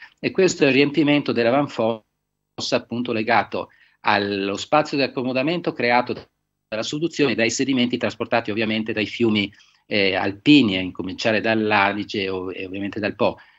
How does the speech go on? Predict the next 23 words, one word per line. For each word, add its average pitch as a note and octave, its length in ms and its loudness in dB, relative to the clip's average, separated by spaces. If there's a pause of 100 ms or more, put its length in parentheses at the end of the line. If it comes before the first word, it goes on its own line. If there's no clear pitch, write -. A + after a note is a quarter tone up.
(300)
Però, C#3+ 480 6
eh, A#2+ 200 -2
non D#3+ 240 0
ci E3 140 -4
sono C#3 280 2
faglie C3 420 0
così A#2+ 280 0
importanti B2+ 760 -2
da A2 140 -6
poter A#2 320 -6
giustificare A#2+ 680 0
apparentemente A#2 680 -4
un G#2+ 80 -4
terremoto G#2+ 420 -4
di G2+ 100 -8
questa G2+ 260 -4
magnitudo, G2+ 760 -4 (300)
sebbene - 540 2
comunque B2+ 480 -2
delle G#2+ 180 0
faglie A#2+ 360 2
normali G#2+ 520 -2
ci, - 180 -8